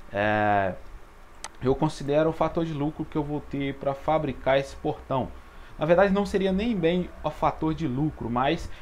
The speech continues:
é a margem que eu coloco aqui pra mim, é, ganhar em cima desse portão.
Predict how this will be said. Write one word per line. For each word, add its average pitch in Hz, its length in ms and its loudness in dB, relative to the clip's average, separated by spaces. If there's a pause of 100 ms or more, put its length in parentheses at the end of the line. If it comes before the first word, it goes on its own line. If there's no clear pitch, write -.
é 156 80 6
a 160 80 8
margem 160 520 6
que - 100 -2
eu 175 100 4
coloco 139 560 4
aqui 113 420 -4 (420)
pra 147 220 6
mim, 120 340 -4 (200)
é, 117 720 4 (400)
ganhar 123 380 2
em 131 40 -2
cima 160 420 -4
desse 147 220 -4
portão. 113 400 -4